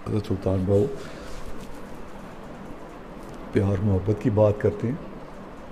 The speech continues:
और वो हमारे अंदर सरायत कर जाती है, हमारे अंदर रच जाती हैं।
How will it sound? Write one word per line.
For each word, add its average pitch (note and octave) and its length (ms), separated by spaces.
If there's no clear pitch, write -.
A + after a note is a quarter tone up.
और A2 120
वो G2 360
हमारे G#2 320
अंदर G#2+ 240
सरायत G#2+ 460
कर G#2 140
जाती F#2+ 240
है, F#2+ 80
हमारे G2 180
अंदर G2+ 200
रच A2+ 240
जाती G2+ 280
हैं। E2+ 240